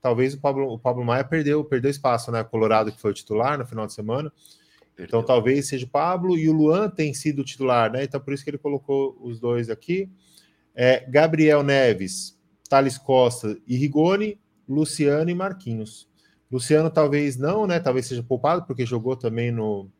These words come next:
Speaker 1: na segunda-feira. Ele, ah, não, ele jogou, ele foi, entrou no ban-, veio do banco, né? O Éder que foi o titular. Então deve ser isso mesmo. Gabriel Neves, Thales Costa, Rigoni, Luciano e Marquinhos na, na, na frente. Quem não foi, ó,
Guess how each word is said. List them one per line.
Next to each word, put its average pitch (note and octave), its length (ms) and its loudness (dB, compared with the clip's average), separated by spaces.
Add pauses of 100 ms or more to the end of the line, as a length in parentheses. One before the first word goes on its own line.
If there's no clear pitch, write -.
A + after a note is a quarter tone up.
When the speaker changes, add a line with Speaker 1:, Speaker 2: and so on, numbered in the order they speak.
(800)
Speaker 1:
na G#2 160 -2
segunda-feira. A2+ 600 0
Ele, B2+ 200 0
ah, E3+ 120 4
não, F3 120 0
ele D#3+ 80 2
jogou, D3+ 420 0
ele C#3+ 180 0
foi, D3+ 300 2
entrou D3 220 -2
no D#3 120 -6
ban-, C3+ 260 0
veio D3 180 2
do D3+ 80 -4
banco, C3+ 300 0
né? A#2 80 2
O A2 120 4
Éder C#3 220 2
que C#3 60 -20
foi B2 100 -8
o - 20 -8
titular. F#2+ 420 -4 (400)
Então A#2 140 0
deve C3+ 160 2
ser D3 140 -4
isso C#3+ 140 -8
mesmo. F#2+ 280 -4 (280)
Gabriel A#2 320 2
Neves, E3 480 0
Thales B2+ 280 -2
Costa, D3+ 400 -2 (160)
Rigoni, C#3 540 0
Luciano C#3+ 420 -4
e - 20 -6
Marquinhos E3 440 -10
na, D3 300 -10
na, B2+ 320 -8
na C3+ 140 -8
frente. F#2+ 520 -10
Quem E3 180 2
não F3 140 4
foi, A2 440 4
ó, F#2 40 -12